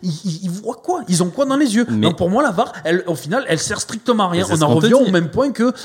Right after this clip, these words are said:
Speaker 1: que ce qu'on avait avant.
Speaker 2: Bah,
Speaker 1: Donc
Speaker 2: on
Speaker 1: pour
Speaker 2: dit
Speaker 1: moi,
Speaker 2: la même chose.
Speaker 1: voilà.
Speaker 2: C'est un problème d'arbitrage.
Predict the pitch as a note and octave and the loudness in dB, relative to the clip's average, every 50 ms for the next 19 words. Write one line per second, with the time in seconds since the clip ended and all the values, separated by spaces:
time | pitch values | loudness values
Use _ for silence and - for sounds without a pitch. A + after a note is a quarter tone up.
0 | - - - F3+ E3 - F3+ F#3 F3+ E3+ E3+ F3 E3 E3 E3 - C#3 B2+ A#2 - | -12 -6 -4 -2 -2 0 0 0 2 4 4 4 4 4 2 2 2 2 2 2
1 | B2+ D3+ F3 F3+ E3+ D#3+ D#3 C#3+ C3 - - G#2+ A#2 - - A#2+ A2+ A2 G#2+ G#2 | 4 4 4 4 4 4 2 0 0 -2 -2 -4 -4 -4 -6 -4 -2 -2 -2 -2
2 | G2+ - - A2 A#2+ D3 D#3 C3+ G#2 G2 A2+ A#2 A#2+ B2 A#2+ A#2 A2+ - - - | -2 -2 -2 -2 -2 -2 -2 -4 -4 -2 -2 -2 -2 -2 -6 -10 -12 -14 -16 -16
3 | F#2+ - - _ | -16 -16 -18 _